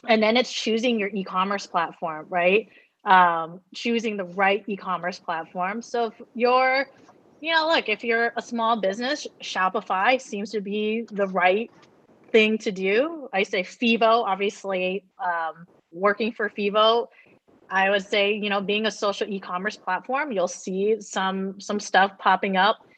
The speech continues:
I would say Q two, Q three for FIVO, which I think is, is gonna be awesome for people to see.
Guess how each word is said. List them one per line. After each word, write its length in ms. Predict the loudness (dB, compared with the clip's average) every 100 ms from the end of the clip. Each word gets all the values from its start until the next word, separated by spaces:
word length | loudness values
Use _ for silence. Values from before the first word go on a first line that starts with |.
| _ _ _ _ -2
I 100 | 2
would 140 | 2
say 260 | 4 2 2
Q 240 | -2 0 0
two, 300 | 0 0 -2
Q 240 | -2 -2
three 400 | -2 0 2 0
for 220 | 0 -4
FIVO, 540 | -4 -2 0 2 2 2
which 160 | 0
I 100 | -2
think 240 | -2 -4 -2
is, 180 | -2 -4
is 160 | -4
gonna 180 | -4 -2
be 120 | 0 0
awesome 460 | 0 0 0 -4
for 160 | -6 -8
people 280 | -4 2 2
to 80 |
see. 440 | 2 0 2 2